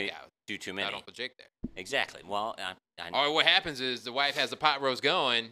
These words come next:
Speaker 2: She's like, "Hey, honey, come test us." You're down there doing some deadlifts 'cause it becomes addicting. Then I don't wanna be a cause of any concern in marriage. I don't wanna break apart.
Speaker 1: Because I'm not
Speaker 2: Because the
Speaker 1: because
Speaker 2: gains
Speaker 1: I'm,
Speaker 2: are
Speaker 1: I,
Speaker 2: addicting, bro.
Speaker 1: I've chosen
Speaker 2: The
Speaker 1: dead-,
Speaker 2: gains are addicting.
Speaker 1: I chose deadlifts over the roast.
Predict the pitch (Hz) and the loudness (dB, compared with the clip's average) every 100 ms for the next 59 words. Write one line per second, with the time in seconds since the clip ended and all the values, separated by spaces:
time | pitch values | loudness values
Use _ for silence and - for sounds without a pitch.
0 | - 127 117 147 143 160 147 131 151 170 | -6 0 2 4 4 2 0 -2 2 0
1 | 165 120 131 131 127 123 131 127 123 127 | 0 -4 0 2 2 0 -2 -6 -2 0
2 | 165 127 - 107 104 110 120 110 147 196 | 2 -2 -6 -10 -8 -4 -4 2 2 2
3 | 110 104 104 _ _ _ _ _ - 87 | -2 -4 -8 _ _ _ _ _ -18 -16
4 | 85 _ - 120 135 107 104 101 101 101 | -16 _ -4 -2 -2 -4 -6 -4 -2 -2
5 | 95 117 101 95 98 95 95 98 92 90 | -4 -4 -4 -4 -8 -10 -10 -10 -10 -14
6 | 87 82 113 165 80 85 117 101 87 85 | -18 -16 -10 -10 -10 -12 -12 -12 -14 -10
7 | 85 - _ _ - - 113 - _ _ | -10 -12 _ _ -18 -10 -10 -10 _ _
8 | _ _ _ _ _ _ _ 95 - 85 | _ _ _ _ _ _ _ -10 -6 -4
9 | 80 80 80 76 _ - 156 151 117 151 | -4 0 0 -2 _ -4 -2 -2 2 6
10 | 185 165 127 117 98 156 123 107 107 107 | 6 4 4 6 8 8 4 0 2 4
11 | 104 - - 104 101 92 95 110 110 139 | 4 4 4 6 4 -2 -2 4 6 6
12 | 139 127 107 95 85 104 113 127 110 - | 2 -2 -6 -6 -2 0 2 4 4 2
13 | 107 101 104 110 - 104 92 87 90 113 | 0 2 2 0 0 0 -2 -2 0 0
14 | - - | -2 -10